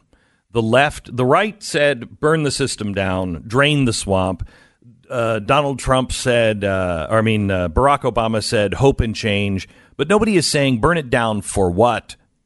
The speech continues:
Hope and change, change to what? Uh, the only ones that are offering a, an alternative view now are the socialists.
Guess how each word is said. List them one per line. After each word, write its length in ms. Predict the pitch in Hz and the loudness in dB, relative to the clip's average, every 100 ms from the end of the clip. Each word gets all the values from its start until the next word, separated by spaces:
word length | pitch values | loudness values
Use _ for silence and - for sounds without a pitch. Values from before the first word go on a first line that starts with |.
| _ _ - | _ _ -2
Hope 200 | 151 - | 0 2
and 100 | 120 | 0
change, 420 | - 151 127 - | 0 2 2 -2
change 480 | - 170 165 143 - | -2 0 0 -2 -2
to 120 | 120 | 0
what? 500 | 104 95 127 139 - - - _ _ _ | 0 2 4 2 -4 -20 -20 _ _ _
Uh, 360 | - 113 110 - | -2 0 0 -2
the 160 | 127 139 | 0 4
only 180 | 214 | 4
ones 220 | 240 185 131 | 4 2 2
that 80 | |
are 140 | 120 123 | 2 4
offering 480 | 151 - 135 120 113 | 4 2 -2 -2 -2
a, 640 | 104 104 95 90 85 78 - | -2 -2 0 -2 -6 -10 -10
an 120 | 107 | -8
alternative 840 | - 110 110 - 131 165 127 120 | -2 -2 0 0 2 2 2 2
view 320 | 95 107 202 190 | 0 0 2 2
now 400 | 82 65 85 - | 0 -2 -4 0
are 240 | 120 123 | 2 2
the 240 | 110 117 107 | 2 0 -2
socialists. 960 | - 196 233 - 302 - - - - | 0 2 2 2 0 -2 -4 -10 -12